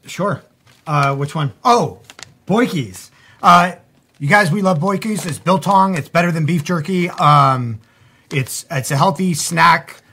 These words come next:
Uh, wh-, what else can we say about, we love Boyke's. If you watch the show, you know we love this stuff. Um, in fact, this is our last pack of it, Boyke's.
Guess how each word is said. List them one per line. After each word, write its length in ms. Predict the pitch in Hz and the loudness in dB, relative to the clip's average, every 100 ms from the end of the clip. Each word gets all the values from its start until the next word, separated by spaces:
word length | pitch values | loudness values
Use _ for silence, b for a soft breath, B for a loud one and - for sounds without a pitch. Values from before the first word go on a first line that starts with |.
| b | b
Uh, 340 | 165 156 151 160 | -2 0 0 -2
wh-, 240 | 156 208 | -10 -8
what 120 | 202 | -2
else 260 | 220 208 - | -2 -2 -6
can 100 | 190 | -6
we 80 | 175 | -4
say 160 | 175 | -4
about, 400 | 185 156 147 - | -2 -2 -6 -10
we 220 | 185 165 208 | -4 -2 0
love 200 | 208 147 | -2 0
Boyke's. 380 | 175 147 139 | -2 -2 -6
If 100 | 135 | -4
you 80 | 143 | -2
watch 260 | 196 226 220 | 4 2 2
the 60 | |
show, 200 | 156 185 | -4 -2
you 160 | 165 151 | 0 0
know 180 | 156 147 | 0 0
we 160 | 143 | 0
love 220 | 131 131 120 | -2 -4 -6
this 120 | 113 | -12
stuff. 380 | - 117 113 - B B B | -12 -12 -12 -16 B B B
Um, 300 | 139 131 147 | -4 -2 -4
in 80 | 131 | -4
fact, 220 | 147 135 | -4 -2
this 180 | 147 143 | -6 -6
is 100 | 127 | -4
our 140 | 131 | -4
last 280 | 127 120 - | -6 -10 -12
pack 220 | 123 113 | -14 -12
of 80 | 113 | -16
it, 100 | 127 _ - | -16 _ -12
Boyke's. 440 | 135 127 120 110 | -6 -6 -8 -12